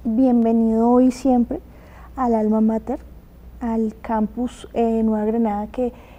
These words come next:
esperamos que ustedes también lo visiten como estudiantes y como egresados.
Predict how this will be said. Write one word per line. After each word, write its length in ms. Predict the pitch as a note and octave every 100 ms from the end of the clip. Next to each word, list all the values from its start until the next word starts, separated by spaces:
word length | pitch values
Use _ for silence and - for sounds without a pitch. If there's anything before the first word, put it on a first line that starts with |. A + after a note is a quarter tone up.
| -
esperamos 460 | - A3 A#3 A3+ A3+
que 80 | C4
ustedes 260 | - A3
también 320 | - A#3 A#3 A3+
lo 80 |
visiten 440 | A3 B3 A3 G#3+ A3
como 440 | C4 A#3+ A#3 G#3+
estudiantes 560 | G#3 - G#3+ G3+ A3 C4
y 20 |
como 300 | - A#3+ A3+
egresados. 560 | G#3+ F#3+ G3+ G#3+ C#4+